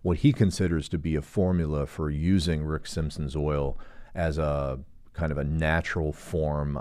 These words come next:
of cancer fighting. And what you do is you actually schedule out for a period of time, uh, I believe it's twelve weeks. I think that's right. And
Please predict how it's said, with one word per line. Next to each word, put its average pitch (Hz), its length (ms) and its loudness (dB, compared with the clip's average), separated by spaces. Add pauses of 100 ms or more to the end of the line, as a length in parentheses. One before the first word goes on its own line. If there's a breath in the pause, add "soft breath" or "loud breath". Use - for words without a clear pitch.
of 71 360 0
cancer 82 420 0
fighting. - 480 -4 (500 loud breath)
And 104 200 6
what 123 140 8
you 113 140 6
do 110 340 10
is 82 400 8
you 90 200 4
actually 95 460 6
schedule 80 640 2
out 73 400 4 (560 soft breath)
for 87 360 2
a 78 60 0
period 107 360 8
of 78 100 2
time, 78 600 2 (520 soft breath)
uh, 71 340 2 (240)
I 82 80 0
believe 95 320 4
it's - 140 2
twelve 82 360 2
weeks. - 480 -6 (640)
I 73 100 0
think 80 140 -4
that's - 240 -4
right. 65 260 -2 (160)
And 78 420 0